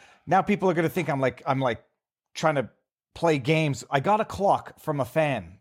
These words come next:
in the mail. Thank you very much. I don't know how it got to be one hour off. Great. I'm gonna block it the entire time now.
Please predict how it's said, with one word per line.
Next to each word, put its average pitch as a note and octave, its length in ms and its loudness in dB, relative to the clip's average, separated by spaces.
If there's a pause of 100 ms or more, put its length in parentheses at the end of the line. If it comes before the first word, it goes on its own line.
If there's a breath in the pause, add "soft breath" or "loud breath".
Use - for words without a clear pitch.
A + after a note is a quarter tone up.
in C#3+ 100 -4
the C#3+ 60 -2
mail. C#3+ 260 -2
Thank D#3+ 300 -2
you C#3+ 80 -8
very C#3 180 -2
much. D3 400 -4 (500 soft breath)
I E3 80 2
don't A3 140 2
know G#3 80 4
how G3+ 180 2
it G3 80 -2
got G3 180 2
to F#3 60 -10
be G3+ 80 -2
one F#3 220 0
hour F3+ 240 2
off. - 380 -2 (560 soft breath)
Great. B2+ 480 -2 (1120)
I'm B2 100 -8
gonna G#2 120 -6
block G2 320 -10
it F#2+ 80 -14
the F#2+ 100 -14
entire F2+ 300 -14
time E2 260 -16
now. F#2 160 -16